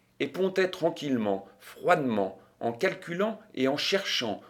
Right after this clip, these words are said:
au moyen d'opérations tracées au crayon sur son calepin, à supputer les probabilités de perte ou de gain.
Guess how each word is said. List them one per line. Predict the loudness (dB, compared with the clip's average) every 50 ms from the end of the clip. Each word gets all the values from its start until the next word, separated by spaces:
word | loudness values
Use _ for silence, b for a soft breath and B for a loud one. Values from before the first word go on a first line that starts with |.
| b b _
au | -2 0
moyen | 2 4 4 4 4 2 2
d'opérations | 2 2 4 6 6 6 6 6 4 2 0 -2 -4 -4
tracées | -4 -6 -6 -6 -4 -2 -2 -2
au | -2
crayon | -2 -4 -4 -4 -2 0 -2 -2
sur | -2 -4 -6 -6 -4
son | -4 -4 -2
calepin, | 2 2 2 2 2 -2 -4 -4 -4 -4 b b b b b b b b _
à | -2 -2
supputer | -2 -2 -4 -6 -6 -8 -10 -2 0 2 2
les | 2 2
probabilités | 0 0 2 6 8 6 6 6 2 -6 -6 -2 -2 0 0
de | 0 0
perte | 0 0 -2 -2 -2 -4 -8
ou | -4
de | -2 -2 -2
gain. | 0 0 0 0 0 -4